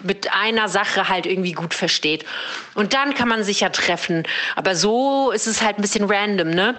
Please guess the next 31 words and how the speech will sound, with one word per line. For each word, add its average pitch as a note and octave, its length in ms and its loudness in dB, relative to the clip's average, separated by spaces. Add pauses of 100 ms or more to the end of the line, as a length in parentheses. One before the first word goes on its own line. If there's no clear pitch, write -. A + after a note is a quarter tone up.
(140)
Aber B3+ 420 2
wir G#3+ 80 0
lassen A#3 400 0
Z-Punkt B3+ 600 0
nochmal G#3+ 480 2
eine F#3 140 0
Chance. A#3+ 540 2
Ich A3 100 2
habe G#3+ 140 2
ihm G#3+ 80 0
jetzt G#3 180 0
ja G3 100 2
viele A3 240 -2
Fragen C4 460 0
gestellt A#3+ 500 2
nach D#3 100 0
seinen F#3 380 0
Werten, G#3+ 520 2
nach F#3+ 160 -2
was G3 140 -2
er F#3+ 120 0
bei F#3 240 0
Frauen G3+ 680 2
möchte, G3+ 400 0
was G3+ 200 -2
er F#3+ 80 2
gerne F#3 340 2
mag, F#3+ 720 0 (520)
also - 180 0
Unternehmen G3 580 2
mag. F#3 460 2